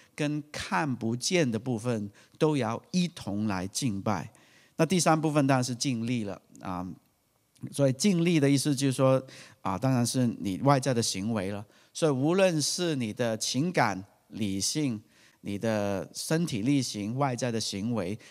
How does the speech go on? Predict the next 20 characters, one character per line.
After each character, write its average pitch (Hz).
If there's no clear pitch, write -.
加 160
上 147
你 98
看 180
不 117
见 170
的 110
那 127
一 117
部 113
分， 110
你 90
的 98
灵 104
魂、 110
内 139
心 123
深 131
处 131
最 117